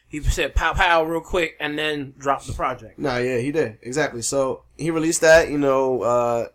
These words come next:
Speaker 2: I think, is that where he took a, a borderline direct shot at Big Sean? The Heart?
Speaker 1: Yeah. Mm-hmm.
Speaker 2: That was it, right?
Speaker 1: Mm-hmm.
Speaker 2: So he, you know,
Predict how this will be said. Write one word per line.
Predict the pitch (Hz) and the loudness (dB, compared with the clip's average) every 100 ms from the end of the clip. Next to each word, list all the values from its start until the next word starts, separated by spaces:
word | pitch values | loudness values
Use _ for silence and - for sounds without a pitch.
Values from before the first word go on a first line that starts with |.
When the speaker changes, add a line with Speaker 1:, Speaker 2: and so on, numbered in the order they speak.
| - | -14
Speaker 2:
I | 107 | -14
think, | - 226 | -12 -12
is | 123 | -8
that | 156 202 | -6 -4
where | 185 | -6
he | 175 147 | -10 -12
took | - 156 | -12 -8
a, | 117 110 104 - _ _ _ - | -6 -6 -10 -16 _ _ _ -10
a | 95 - 101 | -10 -10 -14
borderline | 101 117 123 123 120 110 | -2 0 0 -2 -2 -6
direct | 104 117 - | -6 -4 -4
shot | 120 117 | -6 -4
at | 113 107 | -4 -4
Big | 117 | -8
Sean? | - 131 147 151 _ _ | -6 -8 -8 -12 _ _
The | 110 | -6
Heart? | 135 139 | -2 0
Speaker 1:
Yeah. | 139 147 131 - | 0 -2 -4 -8
Mm-hmm. | 147 151 175 - - | -12 -8 -8 -10 -6
Speaker 2:
That | |
was | 120 123 | -4 -2
it, | 110 | -2
right? | 113 101 | -2 -2
Speaker 1:
Mm-hmm. | 123 139 160 | -6 -8 -6
Speaker 2:
So | - | 0
he, | 165 190 - | 0 0 -4
you | 147 | 2
know, | 156 143 151 | 6 6 2